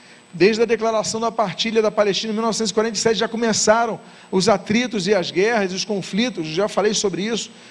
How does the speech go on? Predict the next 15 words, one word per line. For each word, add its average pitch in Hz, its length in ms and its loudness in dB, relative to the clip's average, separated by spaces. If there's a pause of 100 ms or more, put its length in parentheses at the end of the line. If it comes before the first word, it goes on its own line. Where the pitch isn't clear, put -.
(100)
nesses 175 300 0
estudos, 202 580 0 (880)
mas 180 520 0 (680)
é 180 60 -4
importante 180 500 -2
nós 190 160 -2
dizermos 151 640 -4 (340)
que 175 80 -2
esse 170 140 -2
espalhar 170 680 0
é 190 80 -4
um 190 120 -2
juízo 151 440 -2
de 147 100 -4
Deus. 123 540 -6